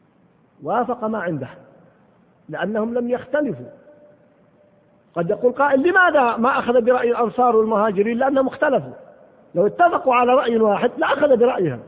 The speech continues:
لكن اختلفوا. هنا لم يختلفوا، كلهم عن قول واحدة، عن قوس واحدة. فإذا يأتي عبد الرحمن بن عوف رضي الله عنه ويذكر ما يعلم عن القصة لأنه ما شهد الواقعة،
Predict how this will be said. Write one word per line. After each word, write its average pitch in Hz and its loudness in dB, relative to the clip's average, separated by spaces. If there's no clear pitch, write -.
لكن 151 -2
اختلفوا. - -2
هنا 294 4
لم 370 2
يختلفوا، 214 0
كلهم 294 -2
عن 254 -2
قول 359 -4
واحدة، 175 -2
عن 196 -4
قوس 359 -4
واحدة. 262 -2
فإذا 170 -6
يأتي 185 -8
عبد 147 -8
الرحمن 151 -6
بن 147 -8
عوف 143 -6
رضي 143 -10
الله 143 -10
عنه 208 -12
ويذكر 165 -4
ما 170 -4
يعلم 214 -2
عن 185 -4
القصة 214 -6
لأنه 175 0
ما 220 -2
شهد 202 0
الواقعة، 190 0